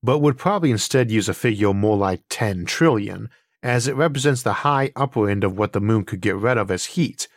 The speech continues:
even if rather expanded in radius, from mini layers or radiating super towers being added, while still giving us people on the order of ten kilowatts apiece for comfort,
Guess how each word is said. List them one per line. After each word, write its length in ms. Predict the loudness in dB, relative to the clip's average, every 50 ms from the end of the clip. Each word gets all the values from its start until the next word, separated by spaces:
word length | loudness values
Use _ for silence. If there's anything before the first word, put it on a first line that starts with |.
| _ _ _ 0
even 220 | 2 4 4 4 4
if 140 | 2 0 0
rather 280 | 0 0 0 0 -2
expanded 540 | -2 -2 -4 -4 -2 -2 -2 0 -2 -2 -4
in 100 | -4 -2
radius, 600 | 0 0 0 0 0 -4 -8 -10 -12 -12 -12 -14 _ _ _ -2
from 260 | 0 2 2 2 2
mini 220 | 4 4 4 4
layers 380 | 4 4 4 4 4 4 4 2
or 80 | 2
radiating 520 | 2 2 2 2 2 2 0 0 0 0 0
super 360 | 0 2 2 2 2 2 -2
towers 400 | -2 -2 -2 0 0 0 0 -2
being 280 | -2 -4 -4 -2 -2 0
added, 440 | 0 0 0 0 -4 -6 -10 -14 _ _ _ _ _ _ -4
while 200 | 0 2 2 2
still 300 | 2 0 0 2 2 2
giving 240 | 4 4 2 4 2
us 140 | 0 -2 -4
people 420 | -2 2 2 2 2 2 0 0 2
on 260 | 0 0 0 0 0
the 100 | -2 0
order 220 | 2 2 2 2
of 180 | 0 0 -2 -6
ten 320 | -8 -4 -2 -2 -2 -4
kilowatts 600 | -6 -2 0 2 2 2 0 0 -2 -2 -2 -6
apiece 400 | -8 -8 -2 0 2 2 2 0
for 200 | -4 -6 -10 -10
comfort, 560 | -4 0 0 0 0 -2 -6 -10 -8 -10 -12